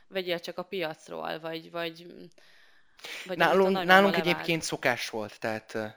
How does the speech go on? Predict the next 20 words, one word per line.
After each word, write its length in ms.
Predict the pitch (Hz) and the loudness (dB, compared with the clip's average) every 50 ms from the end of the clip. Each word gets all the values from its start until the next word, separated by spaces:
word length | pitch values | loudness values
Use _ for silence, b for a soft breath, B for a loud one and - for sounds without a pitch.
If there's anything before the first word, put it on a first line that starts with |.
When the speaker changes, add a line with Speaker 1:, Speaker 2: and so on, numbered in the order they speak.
| _ _ _ _ - | _ _ _ _ -14
Speaker 2:
minden 280 | 123 120 120 120 113 | -12 -10 -8 -8 -8
évben 340 | 113 113 110 110 107 104 104 | -10 -10 -10 -12 -14 -14 -12
tartani 540 | - 110 110 - - - - - 71 - _ _ _ _ _ | -12 -12 -12 -12 -14 -16 -16 -16 -16 -18 _ _ _ _ _
kacsákat, 800 | - 135 123 - - 117 107 107 - - - - - - _ - _ | -6 -6 -4 -4 -4 -6 -6 -6 -10 -12 -12 -12 -14 -16 _ -20 _
pulykákat, 880 | - 120 117 110 107 - - 98 92 - _ - - - - - - - - | -8 -6 -6 -6 -6 -8 -10 -10 -12 -12 _ -14 -12 -12 -12 -14 -18 -20 -14
csirkéket. 880 | - - 123 117 113 - - 104 98 - - - 104 95 95 - _ _ B B B B B B B B B _ - | -10 -8 -8 -8 -8 -10 -14 -14 -14 -14 -14 -12 -12 -12 -12 -14 _ _ B B B B B B B B B _ -16
Volt, 260 | - 131 123 113 110 - | -10 -6 -6 -6 -6 -10
hogy 140 | 101 87 | -14 -16
disznót 460 | - - 123 - - - 120 104 - - | -14 -12 -10 -10 -8 -8 -8 -10 -10 -10
is 140 | - - | -12 -10
tartottunk, 840 | - - 104 101 - - 95 95 _ _ - - - 101 - - - _ _ - | -6 -6 -6 -8 -8 -12 -16 -18 _ _ -18 -18 -18 -18 -20 -20 -20 _ _ -20
még 220 | - - - - | -20 -20 -16 -12
jó 240 | 107 113 123 123 127 | -8 -4 -2 -2 -2
régen. 480 | 123 123 117 107 - 104 101 101 104 - B B B B B B B B B B B | -2 -2 -4 -6 -6 -8 -10 -12 -14 -18 B B B B B B B B B B B
És 180 | B - - - | B -6 -4 -4
akkor 200 | 190 - - 196 | -4 -2 0 0
ezeket 680 | 180 143 123 131 127 - - 123 117 - - - - _ _ _ _ _ _ - | 0 0 0 -2 -6 -4 -4 -4 -4 -6 -8 -20 -20 _ _ _ _ _ _ -12
magunk 540 | - 131 123 117 110 107 104 104 - - - | -8 -6 -6 -6 -6 -8 -14 -16 -18 -16 -14
kopasztottuk, 1040 | - 175 - 151 139 127 - - 127 117 _ _ - - 113 104 _ - - - _ _ _ _ _ - - _ - | -14 -10 -6 -6 -6 -6 -6 -8 -8 -10 _ _ -16 -14 -14 -14 _ -20 -20 -20 _ _ _ _ _ -20 -20 _ -10
neveltük, 880 | - 139 131 127 117 107 107 107 - - - 101 - _ _ - _ | -6 -4 -2 -2 -2 -2 -4 -8 -10 -12 -12 -12 -12 _ _ -20 _